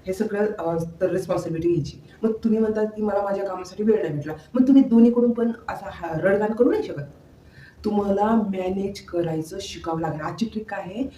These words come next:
हट्टीपणा कमी, कामाकडे फोकस. तुम्ही म्हणाल की हट्टीपणा करतच नाही आम्ही, आम्ही खूप मनातून सगळं काम करतात. मग तुम्ही घरातले मनातून काम करतायत, मी त्याला ॲग्री आहे. पण मग अजून दहा वर्षांनी, अजून पाच वर्षांनी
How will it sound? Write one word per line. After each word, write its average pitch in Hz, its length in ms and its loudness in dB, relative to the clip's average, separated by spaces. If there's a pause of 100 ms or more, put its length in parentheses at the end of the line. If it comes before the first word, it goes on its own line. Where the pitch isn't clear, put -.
(180)
हट्टीपणा 214 400 -2
कमी, 214 340 -2 (320)
कामाकडे 151 340 -4
फोकस. - 340 -14 (720)
तुम्ही 254 160 8
म्हणाल 254 220 10
की 262 500 2
हट्टीपणा 269 300 6
करतच 285 320 4
नाही 175 140 0
आम्ही, 196 180 -2
आम्ही 202 340 0
खूप 214 200 -12
मनातून 190 580 2
सगळं 175 300 2
काम 160 160 -4
करतात. - 260 -12 (280)
मग 220 100 2 (100)
तुम्ही 202 260 -2
घरातले 196 300 -2
मनातून 180 380 -8
काम 170 220 -6
करतायत, 175 420 -8
मी 170 80 -10
त्याला 175 140 -2
ॲग्री 196 360 -6
आहे. 160 180 -12 (1120)
पण 302 100 2
मग 262 180 8
अजून 233 260 2
दहा 220 260 2
वर्षांनी, 185 520 0
अजून 196 220 -2
पाच 180 300 -6
वर्षांनी 170 420 -2